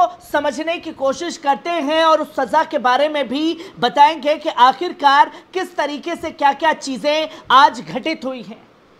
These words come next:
यहाँ सबसे पहले आप स्क्रीन पर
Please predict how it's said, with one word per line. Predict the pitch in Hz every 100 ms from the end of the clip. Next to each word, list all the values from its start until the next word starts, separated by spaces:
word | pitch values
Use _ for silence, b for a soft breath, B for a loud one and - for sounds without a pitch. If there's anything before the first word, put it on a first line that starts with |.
| b -
यहाँ | 277 262 320 339 311 - -
सबसे | 294 285 359 339
पहले | 302 254 262 302
आप | 330 - 269 294 - -
स्क्रीन | 262 - - 294 359
पर | 349 320 302 311